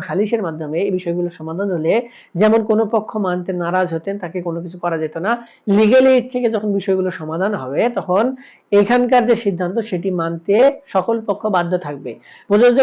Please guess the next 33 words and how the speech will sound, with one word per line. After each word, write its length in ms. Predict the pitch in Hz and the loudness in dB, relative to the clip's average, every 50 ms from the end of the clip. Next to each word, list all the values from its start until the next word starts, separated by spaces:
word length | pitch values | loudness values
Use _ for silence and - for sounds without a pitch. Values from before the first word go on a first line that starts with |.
| 254 - | 4 4
ক্ষেত্রে 320 | 254 247 247 254 - 202 185 196 190 202 | 2 2 2 0 0 2 2 4 4 2
যদি 140 | 185 202 196 - | 0 -2 0 2
কেউ 120 | 202 202 190 190 | 2 2 2 2
মানতে 280 | 180 180 180 175 185 190 185 180 175 170 165 170 | -2 -4 -4 -4 -2 -2 -2 -2 -2 -2 0 2
রাজি 240 | 170 185 185 233 254 233 202 | 2 2 2 2 0 0 0
না 60 | 175 143 147 | -2 -2 0
হয়, 160 | 165 196 214 - | 0 0 -2 -2
তাহলে 240 | 170 156 160 170 208 254 - - 165 | -2 -2 0 0 0 0 0 0 2
আইনি 280 | 190 196 208 214 226 214 208 | 2 4 4 2 0 -2 -2
পদক্ষেপ 320 | 180 170 175 170 170 165 165 170 | -2 -2 -2 -4 -4 -6 -6 -6
গ্রহণ 200 | 170 156 147 160 165 165 | -6 -6 -6 -8 -8 -6
করা 140 | 151 156 151 147 | -6 -6 -6 -6
যাবে। 160 | 139 175 220 240 247 - - - _ _ _ _ _ _ | -4 -2 -2 -2 -2 -6 -12 -20 _ _ _ _ _ _
তিনি 280 | 240 233 233 226 247 262 277 294 240 - | 2 4 4 4 4 4 4 4 4 2
পরবর্তীতে 460 | 196 196 196 196 202 - 202 180 214 170 151 | 2 2 2 0 0 0 0 0 2 0 0
আদালতে 340 | 156 175 165 160 160 - 170 165 170 | -2 -2 -4 -4 -4 -6 -6 -4 -2
গিয়ে 120 | 170 170 170 - | -2 -4 -2 -4
কোনো 160 | 170 180 214 214 214 | -4 -4 -4 -4 -6
প্রতিকার 420 | 190 170 - 170 156 170 180 214 269 262 - - _ _ _ _ - | -8 -8 -8 -8 -4 -2 -2 -2 -2 -4 -8 -18 _ _ _ _ 0
পাবেন 340 | 170 170 170 180 175 165 156 151 151 165 | 2 2 4 4 2 2 0 -4 -4 -2
না। 100 | 180 214 233 240 240 - - - _ _ _ _ _ 240 | 0 2 2 0 0 -4 -10 -20 _ _ _ _ _ 4
তবে 280 | 226 240 226 214 214 240 254 294 339 - - 214 226 | 4 6 6 6 8 8 6 6 4 2 4 4 4
এক্ষেত্রে 340 | 220 233 254 254 254 254 262 247 | 6 4 2 2 2 0 0 0
একটি 120 | - 240 214 190 | 2 2 0 0
বিকল্প 240 | 180 196 202 190 180 175 185 | 0 0 0 -2 -2 -2 -2
পদ্ধতি 300 | 180 165 175 165 170 170 160 147 | -2 -2 -2 -2 -2 -2 -4 -4
রাখা 160 | 143 - 170 170 | -4 -2 0 0
হয়েছে, 240 | 170 165 170 233 254 269 - 220 | 0 0 0 0 0 0 0 -2
উচ্চ 140 | 208 - - 208 165 | -6 -2 -2 0 0
আদালতে 360 | 165 170 165 165 165 170 175 170 165 170 _ - | 0 -2 -4 -4 -4 -2 -2 -4 -4 -6 _ -6
তা-, 220 | 180 165 160 165 - _ | -4 -4 -4 -4 -4 _
তিনি 240 | 202 202 202 202 202 233 285 339 - - - | 0 0 2 2 0 0 -2 -4 -8 -6 0
সেই 160 | 208 190 | 0 2